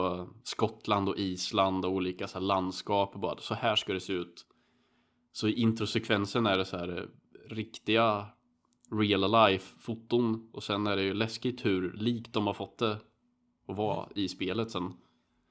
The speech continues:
Speaker 1: Eh, men sen
Speaker 2: Det
Speaker 1: typ
Speaker 2: var,
Speaker 1: en grej
Speaker 2: var
Speaker 1: han, Hideo Kojima gör, det att han blandar ju så här jätte, eh, storslagna ämnen och seriösa topics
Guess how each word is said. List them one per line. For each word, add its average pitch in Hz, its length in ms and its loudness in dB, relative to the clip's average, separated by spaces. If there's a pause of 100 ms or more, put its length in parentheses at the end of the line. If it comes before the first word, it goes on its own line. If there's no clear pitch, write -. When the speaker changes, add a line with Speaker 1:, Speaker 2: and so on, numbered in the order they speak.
(920)
Speaker 1:
Eh, 85 500 -6 (1200)
men 110 120 0
sen 117 160 -2
Speaker 2:
Det 113 40 -2
Speaker 1:
typ 123 80 6
Speaker 2:
var, 120 500 6
Speaker 1:
en 110 120 4
grej 120 260 4
Speaker 2:
var 113 80 6
Speaker 1:
han, 101 320 0 (220)
Hideo 110 360 6
Kojima 110 500 4
gör, 120 240 4
det 117 100 4
att 104 100 0
han 113 160 2
blandar 120 420 6
ju 147 120 6
så 117 100 -2
här 92 80 2
jätte, 98 680 0 (1300)
eh, 113 60 -4 (180)
storslagna 101 1120 2
ämnen 110 540 2
och 104 80 -2
seriösa 98 640 0
topics - 800 -4